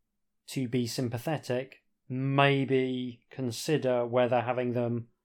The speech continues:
non-consensually steal people's thoughts is a look you really want them to have. I was prepared to give it the benefit of the doubt early doors because I wanted to see how it played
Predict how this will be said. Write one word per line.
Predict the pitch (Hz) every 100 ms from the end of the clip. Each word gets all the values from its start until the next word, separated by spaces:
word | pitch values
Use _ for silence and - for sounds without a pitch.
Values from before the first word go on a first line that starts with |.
| _ _ -
non-consensually | 135 139 131 123 127 120 135 127 143 - 120 117 117 110 _ _ _ _ _ _
steal | - - - 139 127
people's | 117 131 123 117 113
thoughts | - 151 120 127 - - - - _ _
is | 190 151
a | 143
look | 131 135 147 -
you | 123
really | 120 120
want | 117 117 139
them | 120 117 110 - _ _ _ _ _ _
to | 120
have. | 113 110 98 95 _ _ _ _ _ _ _ _ _ _ _ _ _ -
I |
was | 127 123
prepared | 151 170 170
to | 160
give | 170
it | 170 175 _ - _ _ _ -
the | 147
benefit | 156 147 175
of | 147
the |
doubt | 147 160 156 151 - _ _ _ -
early | 160 156 151
doors | 160 160 170 175 - - _ _ _ _ _
because | - 127
I |
wanted | 127 120
to | 120
see | - 131
how | 123
it | 131
played | - 131 123 123 117